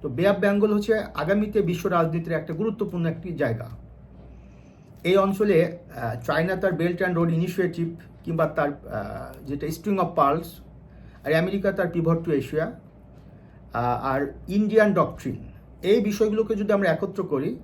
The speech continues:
তাহলে ultimately, আহ, এই অঞ্চলে চীন এবং ইন্ডিয়া একে অপরের রিজিওনাল কম্পিটিটর,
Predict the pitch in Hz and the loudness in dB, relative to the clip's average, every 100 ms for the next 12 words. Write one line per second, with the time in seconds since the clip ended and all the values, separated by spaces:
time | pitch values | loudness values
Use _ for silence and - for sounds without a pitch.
0 | - - - - 131 - 175 170 196 202 | -18 -20 -20 -12 -8 -2 0 2 0 0
1 | 208 226 247 - - 139 120 117 165 190 | -2 -4 -6 -14 -12 -6 -6 -4 4 4
2 | 170 165 170 135 - - - - - - | 6 2 0 0 -2 -6 -16 -20 -20 -10
3 | - 208 196 202 175 175 170 156 151 151 | 0 2 4 2 0 2 4 4 4 0
4 | 165 - 170 170 160 147 175 214 202 196 | -2 -2 -2 -2 -2 -2 2 2 4 2
5 | 190 147 139 120 127 160 - | 2 0 -2 -8 -4 -2 -2